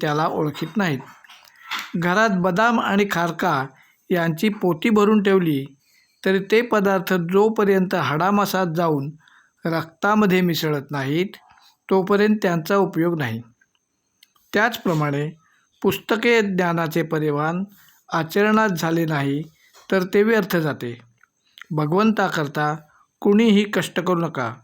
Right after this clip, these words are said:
कष्टाने साध्य होणारी ती वस्तू नव्हे. ती वस्तू सात्विक प्रेमाने साध्य होणारी आहे आणि प्रेमामध्ये झालेले कष्ट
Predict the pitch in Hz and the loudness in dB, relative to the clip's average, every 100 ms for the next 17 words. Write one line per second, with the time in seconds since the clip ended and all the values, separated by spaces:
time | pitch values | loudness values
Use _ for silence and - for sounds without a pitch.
0 | _ _ _ _ - 175 - - 220 226 | _ _ _ _ -4 -4 -4 -2 2 2
1 | 214 190 180 175 190 160 160 156 160 190 | 2 0 0 2 2 2 0 -4 -2 0
2 | 165 - 180 160 117 104 - _ _ _ | -2 -4 -6 -4 -6 -8 -12 _ _ _
3 | _ _ _ _ _ _ - - - - | _ _ _ _ _ _ -20 -20 -20 -20
4 | _ - 208 208 160 - 165 190 - _ | _ 0 4 4 2 -2 -2 -2 -8 _
5 | _ - - 180 170 214 220 233 226 208 | _ -14 -4 -2 -2 -2 0 0 2 2
6 | 190 180 156 151 165 151 143 170 151 143 | 2 2 -2 -2 -2 -2 0 0 0 -2
7 | 143 202 156 120 117 _ _ - - - | -4 -2 -2 -4 -10 _ _ -20 -20 -20
8 | _ - 185 208 214 185 180 208 233 208 | _ -6 0 0 0 0 2 4 4 2
9 | 156 165 147 143 156 156 151 156 196 - | 2 0 0 0 0 -2 -2 -2 -4 -2